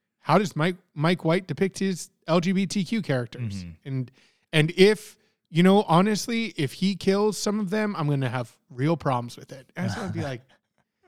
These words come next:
Speaker 1: "What value is that? Is that
Speaker 2: Yeah.
Speaker 1: analysis?" I don't know. I don't
Speaker 2: Yeah.
Speaker 1: know in the sense of, like, does, would it be better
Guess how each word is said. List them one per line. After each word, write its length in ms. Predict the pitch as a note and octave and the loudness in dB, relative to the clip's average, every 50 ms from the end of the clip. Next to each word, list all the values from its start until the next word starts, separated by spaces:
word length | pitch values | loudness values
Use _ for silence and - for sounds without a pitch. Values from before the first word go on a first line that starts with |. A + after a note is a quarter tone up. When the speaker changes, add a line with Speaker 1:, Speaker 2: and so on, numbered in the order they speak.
| _ _ _ _ _ _ _ _ _ _ _ _ _ | _ _ _ _ _ _ _ _ _ _ _ _ _
Speaker 1:
"What 160 | A#3 B3+ A3 | 2 2 4
value 420 | B3+ B3 A#3 B3 B3 A#3+ G#3 E3+ | 4 2 2 2 2 4 4 4
is 80 | D3+ B2 | 4 2
that? 280 | B2 C3 B2 B2+ - _ _ | 0 -4 -6 -6 -10 _ _
Is 140 | F3+ D3 C#3 | 0 2 2
that 180 | D3 C#3 C3+ | 0 0 -2
Speaker 2:
Yeah. 60 | C3 | -4
Speaker 1:
analysis?" 600 | B2 B2+ B2 A#2+ A#2 B2 A#2 - - - - - - - | -4 -6 -8 -8 -10 -12 -14 -14 -16 -16 -16 -16 0 2
I 120 | G3 A3 | 2 2
don't 160 | A#3 B3 B3 | 4 2 0
know. 280 | A#3+ F#3 D3+ C3 - - | 0 0 0 -2 -4 -4
I 140 | - D#3+ F3 | -2 0 0
don't 160 | F#3+ G3+ G3+ | 0 0 0
Speaker 2:
Yeah. 60 | G3 | 0
Speaker 1:
know 480 | G3 G3 F#3 F3+ F3 F3 E3+ E3 F3 E3+ - | 0 0 0 0 0 0 0 -2 -4 -4 -4
in 140 | F3+ D#3 D#3 | -2 2 2
the 80 | D#3+ C#3+ | 2 2
sense 320 | - E3 D#3 D3+ C#3+ - | 2 2 2 2 0 -2
of, 120 | D3+ B2+ | -4 -2
like, 480 | C3 C3+ C3+ C3 B2+ B2+ A#2+ - - - _ _ _ _ _ _ _ _ _ _ _ _ _ - | 0 2 2 2 2 2 0 -4 -12 -20 _ _ _ _ _ _ _ _ _ _ _ _ _ 2
does, 340 | D#3 D#3+ F3 F3 - - - F3+ D3+ - _ _ _ _ _ _ _ _ _ _ _ _ | 2 4 4 2 -2 -8 -14 -18 -20 -20 _ _ _ _ _ _ _ _ _ _ _ _
would 340 | - D#3+ C#3+ D3 E3 F3+ F3 | -10 -2 4 6 8 8 8
it 100 | F#3 D#3 | 6 4
be 140 | - F3 E3+ | 4 2 0
better 580 | D3+ B2 C#3 C3 C3 C3 E3 F#3+ G3+ G#3 A3 | 2 2 2 2 2 2 2 0 0 -2 -4